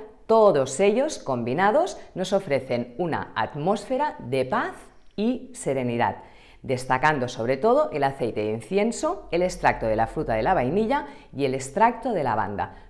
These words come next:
Todos ellos nos van a crear esta atmósfera para irnos a dormir con muchísima tranquilidad.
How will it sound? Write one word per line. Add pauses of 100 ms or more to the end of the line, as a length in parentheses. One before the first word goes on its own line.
Todos
ellos (160)
nos
van
a
crear
esta
atmósfera
para
irnos
a
dormir
con
muchísima
tranquilidad.